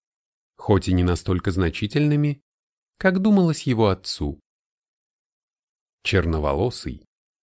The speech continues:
с лошадиной улыбкой и настолько худой, что всегда казалось, будто видишь его в профиль. Он пользовался дурной славой человека,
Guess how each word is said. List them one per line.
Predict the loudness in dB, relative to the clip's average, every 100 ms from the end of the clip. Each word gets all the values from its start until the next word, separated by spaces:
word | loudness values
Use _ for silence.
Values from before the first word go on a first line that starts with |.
| _
с | -4 0
лошадиной | 0 0 0 0 0
улыбкой | 0 0 -2 -2 -2 -2 -6 _ _ _ _ _
и | 2
настолько | 2 0 0 -2 0 -4
худой, | 0 -2 0 -2 -2 -6 _ _ _ _ _ _
что | -10 -2 0
всегда | 0 0 0
казалось, | 2 0 0 -2 -2 -2
будто | -2 -2 0
видишь | 2 2 0 -2
его | -2 0 0
в | -2
профиль. | -2 0 0 -2 -4 -6 _ _ _ _ _ _ _ _ _ _ _ _ _
Он | -2 -2
пользовался | 0 -2 -2 -2 -2 -4
дурной | -4 -4 -4 -4
славой | -4 -4 -2 -4
человека, | -6 -6 -6 -4 -6 -6 -10